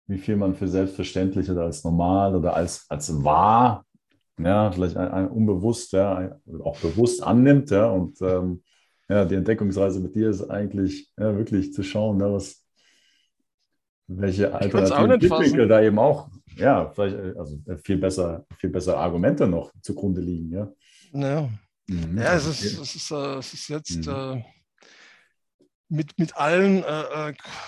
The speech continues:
Speaker 2: Chronologiekritikern, die ich kenne, so kompatibel, das, was ich da jetzt entwickelt
Speaker 1: Mhm.
Speaker 2: habe. Das, das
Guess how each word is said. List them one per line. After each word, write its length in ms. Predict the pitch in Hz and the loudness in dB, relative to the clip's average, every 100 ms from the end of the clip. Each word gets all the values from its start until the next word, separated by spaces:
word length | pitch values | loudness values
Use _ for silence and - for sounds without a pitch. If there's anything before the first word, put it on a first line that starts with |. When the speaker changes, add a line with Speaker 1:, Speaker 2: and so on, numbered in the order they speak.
| - | -12
Speaker 2:
Chronologiekritikern, 1160 | - 165 160 156 - 180 165 170 175 175 170 151 | -2 0 2 0 -2 -4 -2 -2 0 2 2 0
die 100 | 160 | -4
ich 160 | 151 - | -6 -6
kenne, 380 | 147 180 185 | -2 2 2
so 400 | 143 156 165 139 - _ _ | 0 -2 -4 -6 -10 _ _
kompatibel, 840 | - 160 147 143 139 127 123 120 110 | -2 0 0 -4 -8 -8 -8 -10 -10
das, 200 | 120 131 | -14 -14
was 160 | 113 | -14
ich 100 | 120 | -16
da 140 | - 123 | -14 -14
jetzt 160 | 120 | -14
entwickelt 400 | 123 117 135 123 | -14 -14 -14 -10
Speaker 1:
Mhm. 20 | |
Speaker 2:
habe. 260 | - - 147 | -8 -8 -10
Das, 260 | 135 135 - | -12 -14 -14
das 360 | 131 - - | -14 -14 -18